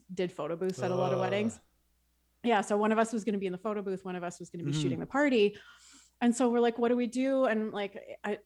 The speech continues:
Speaker 1: the, the father of the bride was very upset. Like, he was super stressed out. Um,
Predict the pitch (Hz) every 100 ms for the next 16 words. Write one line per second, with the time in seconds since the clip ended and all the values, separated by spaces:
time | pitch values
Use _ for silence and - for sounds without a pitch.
0 | - 190 208 185 - _ _ _ 190 196
1 | - 180 220 233 190 170 147 165 170 151
2 | - 147 160 170 160 156 156 - 151 -
3 | 175 190 185 160 - 175 - 147 - -
4 | 127 - _ - _ _ _ _ - 190
5 | 165 165 156 -